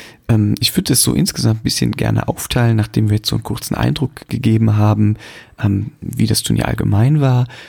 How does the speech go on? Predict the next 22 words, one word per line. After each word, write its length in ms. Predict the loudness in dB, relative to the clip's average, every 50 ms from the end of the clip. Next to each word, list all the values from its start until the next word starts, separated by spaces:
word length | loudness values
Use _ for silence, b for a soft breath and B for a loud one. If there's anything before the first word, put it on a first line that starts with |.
| B B B -10
würde 240 | -4 0 0 2 2
ich 120 | 0 0
sagen, 420 | 0 2 2 2 2 2 0 -2 B B B B B B _ -6
können 280 | -2 -2 -2 -2 -2 0
wir 140 | 0 0 2
beide 320 | 2 2 2 2 2 2
ja 180 | 2 2 2 2
mal 220 | 2 2 2 2
so 220 | 0 -2 -2 -4 B B B B B B
kurz 380 | -4 -4 -4 -4 -4 -6 -2 0
was 180 | 0 0 0
zu 100 | -2 -2
unserem 500 | 0 0 0 0 2 2 0 0 0 -2 B B B B
Turnierverlauf 800 | -2 0 2 4 4 4 2 2 0 0 2 2 0 0 -2 -4 -4
sagen. 460 | -2 -2 0 0 0 0 0 0 -2
Also 300 | -2 -2 -2 -2 -2 -2
wie 100 | -2 -2
sind 160 | -2 -2 -2
so 80 | -2 -2
unsere 220 | -2 -2 -4 -4
Spiele 300 | -4 -2 -2 0 0 2
gelaufen? 640 | 2 2 2 4 4 2 0 -2 -2 0 0 0 -2